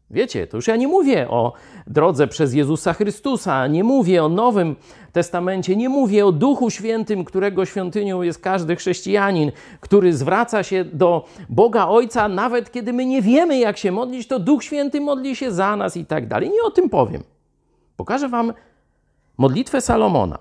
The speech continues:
Ona jest dość długa, nie będę jej czytał, możecie sobie przeczytać w ósmym rozdziale pierwszej Księgi Królewskiej, ale przeczytam wam z dziewiątego rozdziału, co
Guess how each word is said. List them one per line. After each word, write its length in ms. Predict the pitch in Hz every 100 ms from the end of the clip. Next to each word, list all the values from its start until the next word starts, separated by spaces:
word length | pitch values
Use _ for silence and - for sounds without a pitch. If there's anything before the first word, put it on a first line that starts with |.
| -
Ona 200 | - -
jest 160 | 208
dość 240 | 160 208 131
długa, 320 | 185 247 190
nie 140 | 147
będę 240 | 143 185 175
jej 300 | 147 127 107
czytał, 340 | 294 - 165
możecie 320 | 127 123 127
sobie 160 | 143 135
przeczytać 500 | - 127 202 151 117
w 40 |
ósmym 300 | 135 - 139
rozdziale 440 | 127 120 113 165 151
pierwszej 360 | 139 127 139
Księgi 320 | 117 151 127 120
Królewskiej, 460 | 113 220 254 247
ale 360 | - 311 294 277 - _ _ _ _ _ _ _
przeczytam 540 | - 175 254 233 208
wam 200 | 175 185
z 80 | 131
dziewiątego 640 | 139 143 151 147 - 151
rozdziału, 600 | 139 139 104 139 139 139 135 - _ _
co 500 | - 294 139 - _